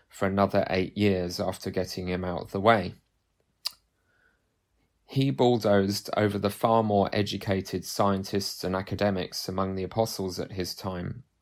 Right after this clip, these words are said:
He wrote lots of books stating that his ideas were our church's doctrine, because Pharisees are much more willing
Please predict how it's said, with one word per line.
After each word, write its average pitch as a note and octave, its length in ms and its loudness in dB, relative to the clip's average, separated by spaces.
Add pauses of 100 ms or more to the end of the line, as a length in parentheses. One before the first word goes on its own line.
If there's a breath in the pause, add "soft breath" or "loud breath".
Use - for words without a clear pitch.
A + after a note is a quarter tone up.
(560 soft breath)
He B2 120 2
wrote B2+ 260 8
lots C3 320 6
of A#2 140 -2
books E3 320 4
stating A2 500 2
that G#2+ 140 -2
his A#2+ 260 0
ideas G#2+ 760 2
were G#2+ 220 6
our A2 140 6
church's G#2 560 0
doctrine, F#2+ 680 -2
because G#2+ 320 -2
Pharisees C3 720 0
are A2 80 0
much A#2+ 460 -2
more B2+ 280 4
willing G#2 520 0